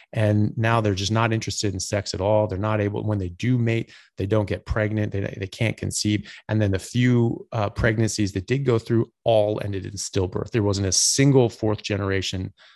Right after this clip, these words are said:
uh, that, that made it through. Raw meat still going strong, right? So then they started feeding the third generation cats raw meat, and they got a lot healthier,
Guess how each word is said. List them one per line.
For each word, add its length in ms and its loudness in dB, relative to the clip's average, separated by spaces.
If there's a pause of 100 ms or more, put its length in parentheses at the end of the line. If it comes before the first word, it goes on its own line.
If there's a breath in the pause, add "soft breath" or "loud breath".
(120)
uh, 280 0
that, 240 -2
that 100 0
made 200 0
it 80 -6
through. 220 4 (460 loud breath)
Raw 220 4
meat 300 2 (200)
still 240 0
going 240 0
strong, 420 -6
right? 260 0 (720 loud breath)
So 200 2
then 500 4
they 160 0
started 340 2
feeding 340 -4
the 80 -6
third 260 0
generation 560 -4
cats 560 -6 (640)
raw 240 2
meat, 340 2 (420)
and 120 4
they 80 4
got 140 -2
a 40 0
lot 180 0
healthier, 440 -6